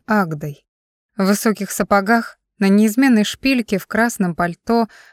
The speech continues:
облегающем фигуру, она казалась бизнес-леди, возвращающейся домой после тяжёлого дня. "Мисс Давенпорт?"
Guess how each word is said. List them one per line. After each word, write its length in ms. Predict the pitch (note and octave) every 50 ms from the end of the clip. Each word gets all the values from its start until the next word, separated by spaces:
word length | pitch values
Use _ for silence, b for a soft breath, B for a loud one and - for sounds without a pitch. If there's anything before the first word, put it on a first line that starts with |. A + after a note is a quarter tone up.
| b b
облегающем 720 | - F#3+ E3+ F3+ F#3 E3+ F3+ F#3+ F#3 F3 - - F#3 E3+
фигуру, 420 | - - F#3 F3 F3 A3+ A#3+ A3 G3+
она 220 | G3 G#3+ B3 B3
казалась 480 | - A#3+ A#3 G#3 A#3+ A#3+ A#3 A3+ G3+ F#3+
бизнес-леди, 800 | F#3 G#3+ A3 G#3 A3 G#3+ G#3 - - - A3 B3 B3+ G#3 F3+ F3
возвращающейся 1000 | E3+ F3+ F3 F3+ F3+ F#3+ F#3 - - G3+ F#3 F3+ F3+ - - F#3+ E3+ - - F3+
домой 360 | E3 F#3+ F#3 G3 A3 A3+ G#3+
после 400 | - - - B3+ - - G#3 G3
тяжёлого 540 | - - F#3+ F3 F3 F#3 F#3 F3 E3+ E3 E3+
дня. 360 | D3+ D#3 D#3 D3+ D3 C#3+ - - _ _ _ _ _ _ _ _ _ -
"Мисс 500 | G3+ G3+ G3 F#3+ F#3+ F#3+ F3+ - - -
Давенпорт?" 1000 | G3 F#3 F#3+ F#3+ F#3 F3 E3+ D#3+ F#3 G#3 A#3 A#3 - D4+ D4+ D4 - _ - _